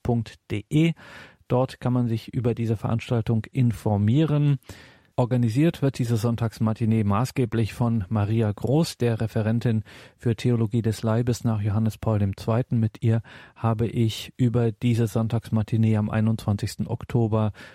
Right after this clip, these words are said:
in Eichstätt gesprochen. Und zum Ausklang der Sendung ein Blick auf den morgigen Marsch für das Leben in Berlin. Der hat uns ja in dieser Woche beschäftigt. Zum Ausklang der Sendung noch eine dringende Einladung an Kurzentschlossene,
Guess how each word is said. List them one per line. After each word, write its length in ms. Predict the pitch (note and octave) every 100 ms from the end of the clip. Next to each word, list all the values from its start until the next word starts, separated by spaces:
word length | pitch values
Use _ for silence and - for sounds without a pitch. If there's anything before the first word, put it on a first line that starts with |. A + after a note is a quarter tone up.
| - _
in 200 | B2 A#2+
Eichstätt 680 | - A#2 G#2 - A#2 G#2 - -
gesprochen. 680 | A2+ - - C#3+ - D#3+ D#3 _ _ -
Und 180 | E3
zum 140 | - A#2+
Ausklang 500 | B2+ C3+ - A#2+ A2+
der 140 | G#2
Sendung 480 | G2+ A#2 A#2+ A#2 A#2+ -
ein 180 | A2+ G#2+
Blick 260 | A#2+ -
auf 200 | B2 A2+
den 160 | B2 G#2
morgigen 480 | G#2 A2 A2+ A2 G#2
Marsch 260 | A2 A2+
für 160 | - A#2
das 320 | G2 F2 -
Leben 460 | G#2+ C3+ C#3+ C3+ B2+
in 180 | B2
Berlin. 460 | A2 G#2 A2+ C#3 C#3 - - -
Der 100 | C3+
hat 140 | A2+ -
uns 160 | A2+
ja 80 | A#2+
in 120 | C#3
dieser 260 | A2 A2 G#2
Woche 320 | A2 - G2
beschäftigt. 560 | - - C#3 - A#2+ -
Zum 120 | A2 -
Ausklang 340 | G#2+ - A2+
der 120 | G2+
Sendung 400 | G2+ A2 A2 G2+ - - - -
noch 240 | A2 - -
eine 340 | A2+ G#2+ G2+ -
dringende 480 | - A#2+ B2+ A2+ A2
Einladung 540 | B2+ A#2 G#2+ A2 G#2+ -
an 180 | G#2+
Kurzentschlossene, 1040 | - C3+ B2 - A#2 G#2 A#2 G#2 A#2+ G2+